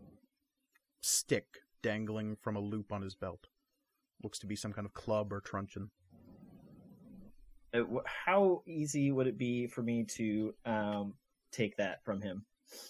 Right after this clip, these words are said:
Speaker 2: It's attached to his belt?
Speaker 1: With a sleight of hand check, depending on what you rolled, it could be very easy.
Speaker 2: I guess we'll find out. Uh,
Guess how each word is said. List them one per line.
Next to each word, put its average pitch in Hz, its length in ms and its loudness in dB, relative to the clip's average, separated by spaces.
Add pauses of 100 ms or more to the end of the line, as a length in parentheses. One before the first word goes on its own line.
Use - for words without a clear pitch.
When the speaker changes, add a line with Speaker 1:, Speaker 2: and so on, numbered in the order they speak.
(160)
Speaker 2:
It's 123 160 2
attached 143 280 4
to 135 40 2
his 120 120 0
belt? 147 320 6
Speaker 1:
With 104 540 -2
a 101 160 0
sleight 135 360 6
of 113 80 4
hand 160 280 4
check, 107 280 -2 (520)
depending 117 300 -4
on 107 80 -4
what 110 140 -6
you 98 80 0
rolled, 127 220 2
it - 40 -12
could 113 140 -4
be 110 80 -2
very 113 340 -2
easy. 101 320 -8
Speaker 2:
I 113 640 6
guess 147 320 8
we'll 214 120 10
find 240 300 10
out. 269 400 8 (1900)
Uh, 123 460 10